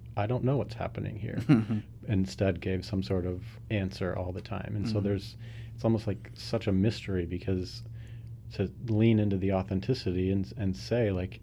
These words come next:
Speaker 1: "Something intense is happening here, and I don't know what it is," um, is,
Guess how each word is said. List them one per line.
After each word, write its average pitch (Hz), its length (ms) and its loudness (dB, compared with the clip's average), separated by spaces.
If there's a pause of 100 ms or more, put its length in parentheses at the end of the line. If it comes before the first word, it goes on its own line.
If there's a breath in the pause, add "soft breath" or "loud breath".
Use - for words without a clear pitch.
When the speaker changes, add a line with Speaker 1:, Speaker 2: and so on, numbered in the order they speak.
Speaker 1:
"Something 110 440 2
intense 92 340 0
is 92 100 -4
happening 95 340 0
here, 92 120 -2
and 92 100 0
I 95 60 2
don't 101 180 2
know 95 140 2
what 90 220 -2
it 87 140 -4
is," 98 460 0 (640 loud breath)
um, 92 460 -4 (640)
is, 107 280 -2